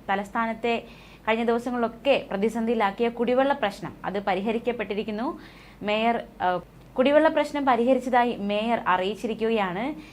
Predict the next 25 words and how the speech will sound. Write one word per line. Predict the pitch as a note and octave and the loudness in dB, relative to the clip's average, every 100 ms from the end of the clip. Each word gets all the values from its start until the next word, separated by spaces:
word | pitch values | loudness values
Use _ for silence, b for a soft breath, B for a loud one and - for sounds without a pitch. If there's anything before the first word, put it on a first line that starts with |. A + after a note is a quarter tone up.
| B B B G#3 | B B B 0
വാർത്തയുടെ | G#3+ G#3 A3 A#3+ | 2 2 0 2
വിശദാംശങ്ങളിലേക്ക്. | C4 C4+ C4+ A#3+ A3+ - F#3+ D#3+ D3 - - - - - B B B B | 0 2 2 2 0 -6 -4 -4 -6 -6 -12 -14 -20 -20 B B B B
മഴക്കാലത്ത് | A3+ C4 D#4 D#4+ F4 F4+ F4 | 4 6 4 4 4 6 4
അവധി | D4+ D4 | 4 4
പ്രഖ്യാപിച്ച | D#4 D4 D4 C#4 C4 B3+ | 0 -2 0 0 0 -2
ശീലമുള്ള | C4+ C4 B3 B3+ A#3+ | -4 0 0 0 0
മലയാളികൾക്ക് | A#3+ A3+ A3 A3+ A#3 A#3 A3+ G#3+ | 0 0 2 2 2 2 -2 2
വെള്ളമില്ലാത്തതിന്റെ | B3 A#3+ A3+ C4+ D#4+ C#4 C4 B3 A#3+ A3+ A3+ | 2 4 4 4 4 2 2 2 0 -2 -2
പേരിലും | G#3+ G3+ G#3 A#3+ | -2 -2 -4 -2
അവധി | G3+ G#3 A3 | -2 -2 -4
കിട്ടി. | D#3+ - - - - - B B B B B A#3 | -6 -10 -16 -20 -20 -20 B B B B B 0
തലസ്ഥാനത്തെ | A#3 A#3+ C4+ B3+ D4 | 0 2 0 2 0
വിദ്യാഭ്യാസ | C4 A#3+ C4+ C#4 C#4 C#4+ | 0 0 0 0 -4 -4
സ്ഥാപനങ്ങൾക്ക് | C#4 B3+ A#3+ B3+ B3 A#3 A#3 | 0 2 2 -2 -4 -6 -6
ഇന്ന് | A3 | -2
അവധിയാണ്. | G3+ F#3+ G#3 G3+ D#2+ - - | -2 -2 -2 -4 -6 -16 -6
മഴ | F#3+ G#3 | -2 0
ഇപ്പോഴും | A#3+ A#3 B3+ C#4 C#4 | -2 0 2 2 2
പെയ്യുന്ന | B3+ B3 | 0 0
സ്ഥലത്ത് | C4 A#3+ A3+ A3+ B3+ | -4 -2 -2 -2 0
പൈപ്പ് | A#3+ G#3+ A3+ C4+ | 0 -2 -2 -4
പൊട്ടി | A#3+ A#3+ A#3 | -4 -4 -8
കുടിവെള്ളം | A3+ A3 A3+ B3 B3+ | -6 -2 -2 -2 -2
കിട്ടാത്തതാണ് | A3+ A#3 A#3 B3 A#3 G3 G#3 | -4 0 0 0 -2 -4 -6
പ്രശ്നമായത്. | G3+ G3+ A3 F3 B2 | -8 -6 -6 -4 -6